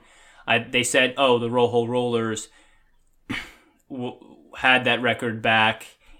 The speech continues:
in frickin' twenty sixteen." And then, if you remember, balancing was the first event in twenty sixteen.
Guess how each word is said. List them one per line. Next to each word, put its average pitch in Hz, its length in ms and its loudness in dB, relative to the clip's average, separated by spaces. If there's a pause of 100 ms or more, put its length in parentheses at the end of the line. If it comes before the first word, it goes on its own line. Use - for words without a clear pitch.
in 107 760 0 (520)
frickin' 107 680 -2 (640)
twenty 135 360 2
sixteen." 117 720 -2 (280)
And 127 120 0
then, 123 320 0
if 123 180 -8
you 120 100 -2
remember, 139 480 4
balancing 127 460 4
was 117 120 -2
the 113 80 -8
first 139 280 0
event 131 200 0
in 127 60 -4
twenty 123 240 -4
sixteen. 117 540 -4